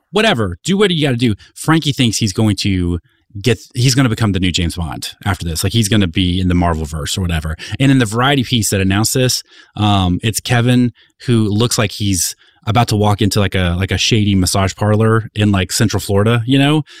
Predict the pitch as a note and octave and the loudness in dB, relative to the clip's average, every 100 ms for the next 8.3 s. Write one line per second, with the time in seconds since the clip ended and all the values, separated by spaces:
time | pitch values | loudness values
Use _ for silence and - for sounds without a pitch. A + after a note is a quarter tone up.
0 | - B2 B2 A2 G2+ - - B2 B2+ A2+ | -4 0 2 2 0 -4 -2 0 0 0
1 | F#2+ E2+ _ _ _ B2 A2+ G2 - G#2+ | -2 -4 _ _ _ -2 0 0 0 2
2 | A2 G#2 G2+ A2 A#2+ B2 C3 - _ _ | 2 2 0 2 2 2 0 -2 _ _
3 | - A#2 A#2 A2 G#2 - B2+ C#3 D3 C#3 | -8 -2 2 2 0 -2 0 2 2 0
4 | - - G#2 A2+ A2 A2+ G#2 G2 F#2+ F#2 | -2 -4 -2 -2 2 2 2 2 0 0
5 | A#2 A2 F#2 G#2 G2 F2+ E2 E2+ _ - | 0 0 0 2 2 2 0 -4 _ -8
6 | G#2 - - A#2 G#2 G2 G2+ G2 G2 F2+ | -6 -4 0 0 0 -2 0 0 2 0
7 | F2 F2+ - D3 D#3+ B2 F#2+ - - - | 0 -4 -2 -2 0 0 -2 -2 -2 0
8 | A2 F#2 | 0 0